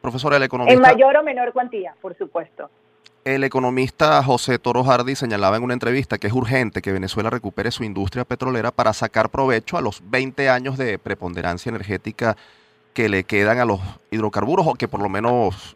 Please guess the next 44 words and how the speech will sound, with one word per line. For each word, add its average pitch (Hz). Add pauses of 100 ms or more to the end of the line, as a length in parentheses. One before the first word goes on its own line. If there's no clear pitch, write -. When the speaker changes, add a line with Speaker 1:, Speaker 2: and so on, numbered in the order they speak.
Speaker 1:
eh, 92
se -
prevé 131
tendrá 98
como, 110 (340)
eh, 90 (400)
como 82
importancia 113
principal. 90 (360)
Eh, 117 (120)
¿qué -
opina 196
usted 196
de 185
esto 165
y 185
qué 202
debería 151
hacerse 160 (460)
para, 120
para 123
lograrlo? 120
Porque -
sabemos 107
la 139
situación 110
en 123
la 143
que 123
se 117
encuentra 98
en 120
este 120
momento 113
la 98
industria 92
petrolera, 90 (420)
eh, 87
desde 90
el -
punto 92
de 101
vista 92
operativo. 92